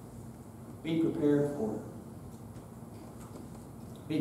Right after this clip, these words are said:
prepared for it. Now this eunuch, when he went to worship, probably felt rejected, as I mentioned.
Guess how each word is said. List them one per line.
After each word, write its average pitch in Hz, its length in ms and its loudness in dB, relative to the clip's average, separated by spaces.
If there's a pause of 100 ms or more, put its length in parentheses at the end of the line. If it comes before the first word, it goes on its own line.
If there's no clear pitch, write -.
prepared - 440 4
for 110 80 0
it. - 220 -2 (3750)
Now 175 120 8
this 185 300 12
eunuch, 190 400 12
when 185 120 8
he 170 80 8
went 214 260 12
to 190 80 6
worship, 175 640 10 (720)
probably 196 500 12
felt 175 240 12
rejected, 156 520 10
as 139 160 8
I 131 100 8
mentioned. 131 460 6